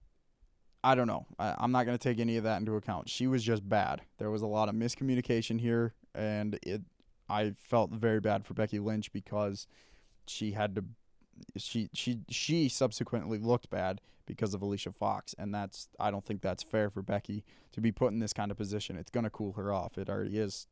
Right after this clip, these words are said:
starting to cool her off, and it, this just was not, was not good. Uh, so Alicia tapped out to the disarm her,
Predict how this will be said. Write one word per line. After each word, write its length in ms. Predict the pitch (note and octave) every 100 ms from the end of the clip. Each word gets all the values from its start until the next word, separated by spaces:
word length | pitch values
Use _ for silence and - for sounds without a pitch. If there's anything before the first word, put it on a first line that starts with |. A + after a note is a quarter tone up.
| _
starting 460 | - - A2 G#2
to 100 | G#2
cool 220 | F#2+ G2 G#2
her 160 | G#2
off, 180 | F#2+ E2+ - - - _ _ -
and 420 | G#2+ G2+ G2 F#2+ - _ _ _ _ _ _
it, 280 | - G#2+ G2
this 160 | A2+ A2
just 240 | A2 G#2
was 160 | - G2
not, 340 | G#2 F#2+ F#2+ - _ _ _
was 180 | - A#2+
not 240 | C3 C3+
good. 300 | - B2 G#2 A2 _ _
Uh, 340 | A#2 A2 G#2 - -
so 320 | - A2 F#2
Alicia 360 | A2 C3+ C#3 B2+
tapped 300 | C#3 B2 B2
out 220 | A2+ -
to 100 | -
the 420 | G#2+ G#2+ G#2 G#2 - _ _ _ _ _ - - - -
disarm 460 | G#2+ - A#2+ A#2
her, 320 | A2+ A2 G#2+